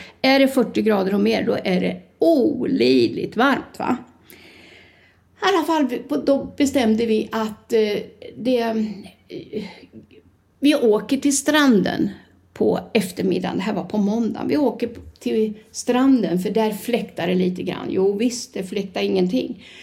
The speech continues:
Som tur var så var det inte lysande sol, utan det var lite molnigt. För har det varit en lysande sol, då har, vet jag inte om jag hade orkat överhuvudtaget. Men vi var vid havet.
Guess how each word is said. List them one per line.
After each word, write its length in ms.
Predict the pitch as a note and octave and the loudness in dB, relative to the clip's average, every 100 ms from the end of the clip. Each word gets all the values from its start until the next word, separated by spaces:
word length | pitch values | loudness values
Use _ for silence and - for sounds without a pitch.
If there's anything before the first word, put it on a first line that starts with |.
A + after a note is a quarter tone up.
| - | -20
Som 280 | - B3+ B3 | -2 0 2
tur 300 | C4+ D4+ D4+ | 0 2 2
var 140 | A#3 A3 | 0 -2
så 140 | A#3 | -2
var 240 | A3+ G#3 | -2 -2
det 60 | G#3+ | -2
inte 360 | G#3 - G3+ G3+ - - | -4 -2 -4 -4 -10 -8
lysande 600 | G#3+ A3+ F#3+ G#3 G3+ F#3+ | -2 -2 -2 -4 -4 -4
sol, 380 | - C4 F#3 | -2 0 2
utan 240 | F#3+ F#3 G#3 | 0 -2 -6
det 60 | |
var 180 | G3+ G#3 | -4 -2
lite 240 | G3+ G3 G#3+ | -2 0 2
molnigt. 680 | A#3+ B3 A3 C4+ B3 - - - | 4 4 4 4 4 0 -8 -14
För 100 | - | -10
har 180 | G3 A3 | -4 -4
det 80 | G#3+ | -2
varit 320 | G#3 G3 F3+ | -2 -4 -4
en 80 | A3 | -6
lysande 460 | G#3+ A3 - G#3 F#3+ | -2 -2 -2 -4 -4
sol, 300 | - C4+ E3 | -2 -2 0
då 60 | |
har, 240 | F#3 G3+ F3+ | -2 -4 -2
vet 240 | F3+ F#3 | 0 0
jag 100 | F#3 | -2
inte 140 | F3+ F3 | -2 -2
om 80 | |
jag 80 | F3+ | -2
hade 180 | E3+ D#3 | -2 -4
orkat 340 | D3 F3 F3+ | -4 -6 -4
överhuvudtaget. 760 | D#3 - E3+ D3+ - F3+ G3 - - - - | -4 -2 -2 -2 -2 0 -2 -6 -10 -6 2
Men 140 | D#4+ | 6
vi 120 | E4 | 6
var 280 | D4+ D#4 D4+ | 4 2 2
vid 100 | C#4+ | 0
havet. 500 | G#3+ F3+ F#3+ C#4 - | 0 0 0 -4 -8